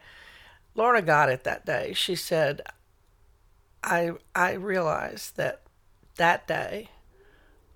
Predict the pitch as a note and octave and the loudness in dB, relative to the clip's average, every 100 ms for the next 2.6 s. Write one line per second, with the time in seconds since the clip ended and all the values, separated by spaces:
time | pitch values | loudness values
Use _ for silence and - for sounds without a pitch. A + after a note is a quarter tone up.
0 | _ F3+ F3+ E3+ - F3 D#3 - D#3+ D3 | _ -2 0 0 0 0 0 -2 -2 -4
1 | - - - - _ _ _ _ - E3 | -6 -8 -8 -8 _ _ _ _ -6 -2
2 | C#3+ - D3 - - - | -2 -4 -10 -8 -10 -14